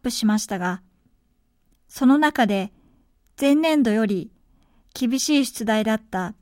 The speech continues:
数学一エーを失敗した受験生が、点数化される科目が地歴公民と理科のみという配点から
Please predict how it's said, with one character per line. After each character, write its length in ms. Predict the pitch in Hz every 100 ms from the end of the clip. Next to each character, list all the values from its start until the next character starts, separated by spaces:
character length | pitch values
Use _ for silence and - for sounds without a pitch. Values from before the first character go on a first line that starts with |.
| _ _ _ _ _ _ _ _
数 420 | - - 285 294
学 320 | 294 285 302
一 320 | - - 277 -
エ 60 | 294
ー 280 | 285 214 - _ _ _
を 60 | 208
失 240 | - 202 -
敗 200 | 233 233
し 60 | 226
た 100 | 233
受 160 | 214
験 240 | 220 247 233
生 240 | 233 196
が、 260 | 185 180 185 _ _ _ _ _ _ _ _ _ _ _
点 240 | 294 285
数 240 | 294 302 302
化 140 | 294
さ 120 | 294
れ 120 | 277 269
る 120 | 269
科 140 | 285
目 280 | 247 247 262
が 280 | 240 240 240 _ _ _ _ _ _ _
地 160 | - 330
歴 260 | 330 330 -
公 220 | 233 226
民 260 | 220 220
と 300 | 220 214 214 233 _ _ _ _ _
理 120 | - 302
科 180 | 262
の 140 | 226 285
み 160 | 302
と 120 | 240 208
い 120 | 208
う 60 |
配 260 | 202 220 214
点 220 | 226 214
か 140 | 208 208
ら 240 | 208 208